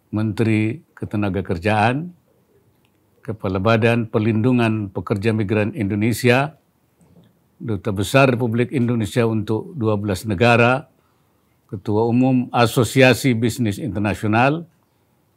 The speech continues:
para pekerja migran, dan hadirin yang berbahagia.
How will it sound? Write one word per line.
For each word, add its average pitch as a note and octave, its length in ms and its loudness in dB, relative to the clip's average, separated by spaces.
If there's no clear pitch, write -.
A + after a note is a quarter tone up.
para A2 320 0
pekerja B2+ 480 0
migran, C#3 800 4
dan A#2 240 2
hadirin A2 480 2
yang G2+ 320 2
berbahagia. F#2 720 -2